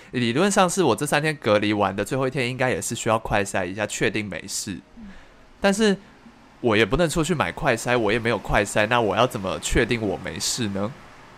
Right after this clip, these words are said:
Speaker 1: 这就是个问题所在。
Speaker 2: 所以你现在没，是，所以那你那天传给我，你不是有传快筛给我？那是
Speaker 1: 对，那是，
Speaker 2: 之前就有。
Speaker 1: 那是我之前有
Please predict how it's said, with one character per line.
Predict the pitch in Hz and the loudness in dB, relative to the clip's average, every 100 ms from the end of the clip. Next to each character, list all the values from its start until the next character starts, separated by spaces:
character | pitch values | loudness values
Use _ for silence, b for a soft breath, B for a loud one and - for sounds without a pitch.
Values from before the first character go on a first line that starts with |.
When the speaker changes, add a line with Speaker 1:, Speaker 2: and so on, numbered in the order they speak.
| - - - - - | -20 -20 -20 -20 -14
Speaker 1:
这 | - | -6
就 | 107 | -4
是 | 107 | -2
个 | 101 | -2
问 | 104 95 | -2 -2
题 | - | -8
所 | 87 - | -4 -2
在。 | 339 | -2
Speaker 2:
所 | |
以 | 220 | -2
你 | |
现 | 226 | -2
在 | 233 | -2
没， | 208 185 185 - 202 - | -2 -4 -6 -10 -14 -14
是， | - | -16
所 | 226 285 | -6 -2
以 | 311 277 247 | 0 -2 -4
那 | 302 | -4
你 | 214 | -4
那 | 180 190 | -6 -4
天 | 226 214 | -4 -4
传 | 208 185 170 | -8 -10 -8
给 | 175 | -8
我， | 170 | -8
你 | 170 | -10
不 | |
是 | 190 | -6
有 | 226 175 | -6 -6
传 | 170 - | -10 -10
快 | 208 196 | -8 -8
筛 | 175 160 | -8 -14
给 | 147 | -14
我？ | 147 131 - | -16 -18 -16
那 | 208 | -16
是 | 233 | 0
Speaker 1:
对， | 147 127 | 2 4
那 | 180 | 2
是， | 196 165 - - | 0 -4 -6 -14
Speaker 2:
之 | 190 | -14
前 | |
就 | - | -8
有。 | |
Speaker 1:
那 | 170 | -2
是 | 170 180 | 0 2
我 | 147 | 2
之 | 107 - 156 | 0 -2 -2
前 | 165 - 104 110 | 0 2 2 4
有 | 95 | 2